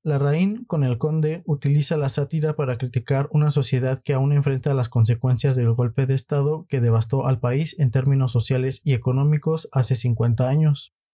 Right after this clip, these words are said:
En lo personal, no la considero una obra maestra, pero me parece una película muy buena, siendo ingeniosa en sus diálogos y con el empleo de la sátira,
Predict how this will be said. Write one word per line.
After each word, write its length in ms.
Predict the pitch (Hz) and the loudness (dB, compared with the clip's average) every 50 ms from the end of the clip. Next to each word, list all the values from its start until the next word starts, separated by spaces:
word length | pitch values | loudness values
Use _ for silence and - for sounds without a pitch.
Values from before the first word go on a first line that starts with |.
| _ _ _ _ _ _ _ _ _ _ _ _ _ _ _ _ _ _ _ _ - | _ _ _ _ _ _ _ _ _ _ _ _ _ _ _ _ _ _ _ _ 0
En 100 | 151 147 | 2 2
lo 100 | 143 143 | 2 2
personal, 640 | 143 139 - 147 151 156 165 180 190 190 190 - _ _ _ - | 0 0 0 0 0 0 0 0 0 -2 -4 -10 _ _ _ -4
no 100 | 170 160 170 | -2 -2 0
la 120 | 180 185 | 0 0
considero 420 | - 160 143 - 139 131 139 147 147 | 0 0 -2 -2 -2 -2 -2 0 0
una 200 | 147 147 143 139 | 0 0 0 0
obra 160 | 139 143 139 | 2 2 2
maestra, 580 | 139 135 135 143 - - 170 170 170 165 170 - | 2 2 0 0 -2 -2 -2 -2 -2 -4 -6 -6
pero 260 | 180 180 180 190 190 | -4 -2 0 0 0
me 140 | 185 165 147 | 0 -2 0
parece 320 | - 143 139 143 - - | 0 -2 -2 -2 -2 0
una 180 | 147 151 147 - | 0 0 0 0
película 500 | 143 131 135 131 - 147 143 - - - | 0 -2 -2 -2 -2 -2 -2 -2 -2 -2
muy 180 | 156 156 180 196 | 0 0 0 0
buena, 500 | 175 160 160 160 160 160 160 165 185 - _ _ - | 0 0 0 2 2 2 0 -2 -6 -12 _ _ -8
siendo 300 | - - 143 139 139 139 | -4 -2 0 2 2 2
ingeniosa 480 | 127 131 131 127 123 - - 127 127 | 2 2 2 0 0 0 0 2 2
en 100 | 127 117 | 2 2
sus 160 | 110 123 123 | 2 0 0
diálogos 600 | 127 147 151 156 160 151 156 160 170 175 - - - | -2 -2 -2 -2 -2 -2 -2 -2 -4 -6 -8 -6 -4
y 120 | 175 175 | -4 -2
con 180 | 170 - 156 143 | -2 -2 -2 0
el 100 | 127 127 | 0 0
empleo 280 | 123 117 120 131 123 | 0 0 0 0 0
de 80 | 127 127 | 0 0
la 100 | 127 123 | -2 -2
sátira, 540 | 117 - 151 - - 160 151 156 170 180 | 0 -2 -2 0 0 0 0 0 -2 -6